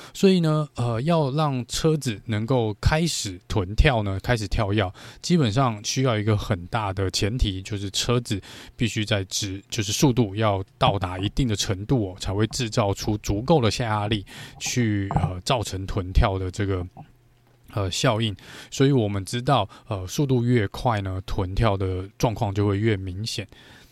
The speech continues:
这也就是为什么我们常常都只有在直线的赛道上面呢，才会比较清楚地看到各车队在那边跳来跳去哦。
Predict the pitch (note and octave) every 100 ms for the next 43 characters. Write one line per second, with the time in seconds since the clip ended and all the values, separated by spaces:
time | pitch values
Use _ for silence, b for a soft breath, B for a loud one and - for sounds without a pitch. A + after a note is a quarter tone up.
0 | B _ - _ _ _ _ _ D3+ E3+
1 | F3+ A#2+ D#3 E3+ E3 F3+ A2 G2 F#2+ F#2
2 | F#2 G#2+ G#2 A2 A#2+ A#2+ - A2 G2+ -
3 | G#2 G2 - F#2+ A2+ - A#2+ G2+ - G#2+
4 | G2+ G2 G#2+ G2+ F2+ F2+ - - - _
5 | _ _ _ _ _ - - A2 C3 G2
6 | A2+ G#2 C3+ C#3 G2+ F#2+ A2 F#2+ F#2+ F2+
7 | A#2 G2+ - G#2 G#2 G2 G2 G2+ G2+ G#2+
8 | F#2 F2 A2 F2+ - G#2+ F#2+